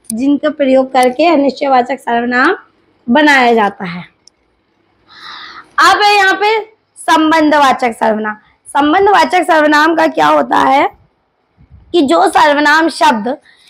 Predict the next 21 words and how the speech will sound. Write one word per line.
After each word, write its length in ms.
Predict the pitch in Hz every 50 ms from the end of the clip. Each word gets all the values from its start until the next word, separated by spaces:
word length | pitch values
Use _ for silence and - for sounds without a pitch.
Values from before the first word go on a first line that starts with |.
| _ _ _ _
जो 220 | 226 220 330 381 415
सर्वनाम 560 | - 392 330 311 285 302 302 294 302 311 339
शब्द 280 | 320 - 330 320 269 269
दूसरे 480 | 240 220 285 294 311 277 - 381 392 392
उपवाक्य 1400 | 359 - - _ _ _ _ _ _ _ _ _ _ - 415 415 415 427 415 370 359 339 330 269 - - 359 359
में 120 | 339 349
आए 400 | 330 - - - 285 302 311 330
हुए 320 | 349 330 302 330 311 247 - - _ _ _ _ _ _ _
संज्ञा, 460 | - - 294 302 311 320 349 339 - - -
मतलब 300 | 262 269 294 339 339 262
जो 220 | 233 294 302 349 359
सर्वनाम 500 | - - 269 262 262 269 269 269 285 294
शब्द 280 | 277 - 285 254 233 254
होता 300 | 247 233 240 254 240 240
है 460 | 226 226 247 254 247 247 254 320 - - _ _ _ _ _ _ _ _ _ -
वो 160 | 262 330 381
दूसरे 640 | 311 277 247 226 294 302 320 339 - 392 370 392 381 - -
उपवाक्य 680 | 349 320 339 339 320 302 277 262 254 247 - - 285 269
में 160 | 262 277 285 - - -
आए 280 | 247 240 254 262 262
हुए, 400 | 254 254 254 254 269 311 370 392